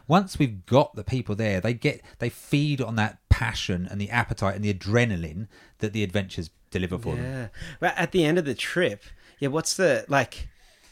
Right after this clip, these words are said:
Speaker 2: what's normally the energy or the growth or the, the general, you know, like when you watch the movie Alone, oh, not, not the, not the movie, the T V show Alone,
Speaker 1: <laughs> Yeah.
Speaker 2: they go out into the wilderness, just
Speaker 1: Yeah.
Speaker 2: get put by themselves.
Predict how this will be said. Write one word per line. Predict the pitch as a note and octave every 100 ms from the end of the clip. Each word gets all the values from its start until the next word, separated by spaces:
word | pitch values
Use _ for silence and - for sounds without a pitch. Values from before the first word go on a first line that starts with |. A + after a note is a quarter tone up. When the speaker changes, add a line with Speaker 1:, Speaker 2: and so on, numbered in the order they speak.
| _ - _ _ _ _ -
Speaker 2:
what's | D3 D#3+ -
normally | D3 D3 D3 C#3+ C3+
the | B2+ B2+
energy | C3 B2+ C3
or | B2
the | A2
growth | G#2 A#2+ C3+ C#3 A2 C3
or |
the, | A#2+ B2
the | A#2+ C3+
general, | A#2+ C#3 C#3+
you | C#3+
know, | G3+
like | G3+
when | F#3
you | D#3
watch | C#3+ -
the | C#3+
movie | C#3+ C3
Alone, | A#2 A2+ A2 C3+ -
oh, | C3 B2
not, | C3 C3
not | C3 A#2
the, | A#2+
not | B2+ B2
the |
movie, | A2+ A#2 A#2+
the | A2+
T | - C#3
V | B2+
show | A#2 B2+ G#2+
Alone, | A2+ B2 B2 A2 -
Speaker 1:
<laughs> |
Yeah. | G#2 D2+ A2+
Speaker 2:
they | C3
go | C3+
out |
into | C3 A2+
the | A2
wilderness, | B2+ C#3 A#2
just | G2+ G2+
Speaker 1:
Yeah. | C3
Speaker 2:
get | -
put | D3
by | B2+ B2
themselves. | A#2 A2 C#3 B2+